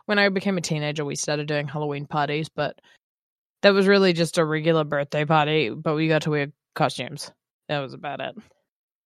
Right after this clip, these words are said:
So I thought I'd take the liberty into looking into things that we can do on Halloween. I don't know, just for funsies.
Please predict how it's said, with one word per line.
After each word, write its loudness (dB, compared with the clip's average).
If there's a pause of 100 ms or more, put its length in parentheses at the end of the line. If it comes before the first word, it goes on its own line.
(100)
So 4
I 8
thought 6
I'd 6
take 2
the 2
liberty 2
into 2
looking 2
into 0
things 0
that 2
we 0
can -2
do -2
on 0
Halloween. 0 (1000)
I 4
don't 4
know, 2
just 0
for -6
funsies. -2